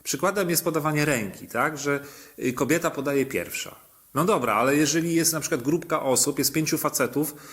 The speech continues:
i jedna kobieta i teraz ja podchodzę do tej grupy,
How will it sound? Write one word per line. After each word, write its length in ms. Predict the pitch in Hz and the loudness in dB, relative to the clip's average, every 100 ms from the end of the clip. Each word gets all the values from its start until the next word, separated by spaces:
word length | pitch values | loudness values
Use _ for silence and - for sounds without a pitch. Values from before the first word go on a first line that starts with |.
| - - | -18 -8
i 220 | - 151 | 0 2
jedna 240 | 151 151 156 | 2 2 -2
kobieta 680 | 147 120 123 - 107 135 - - - | -2 0 0 0 0 0 -4 -14 -10
i 100 | 117 | -6
teraz 300 | 120 156 156 | -2 0 2
ja 100 | 165 | 0
podchodzę 420 | 156 151 - 147 147 | 0 -2 -2 0 0
do 120 | 147 | 0
tej 160 | 147 | -2
grupy, 560 | 127 135 123 - 117 147 | 0 2 2 2 2 0